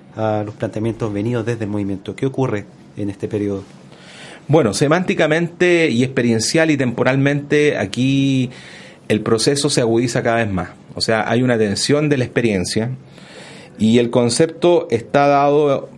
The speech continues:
Speaker 2: principalmente en el marco de la temporalidad como un momento popular en que, por un lado, el concepto se engloba de una temporalidad de experiencia popular,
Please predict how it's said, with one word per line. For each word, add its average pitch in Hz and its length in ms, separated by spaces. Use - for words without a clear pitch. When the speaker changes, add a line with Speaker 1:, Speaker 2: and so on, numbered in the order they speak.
Speaker 2:
principalmente 160 1000
en 127 80
el 120 80
marco 143 380
de 135 60
la 123 100
temporalidad 120 800
como 127 180
un 135 140
momento 139 480
popular 127 640
en 120 160
que, 117 420
por 117 140
un 135 120
lado, 143 380
el 110 140
concepto 117 480
se - 120
engloba 156 440
de 180 40
una 165 160
temporalidad 127 580
de 143 60
experiencia 131 540
popular, 110 480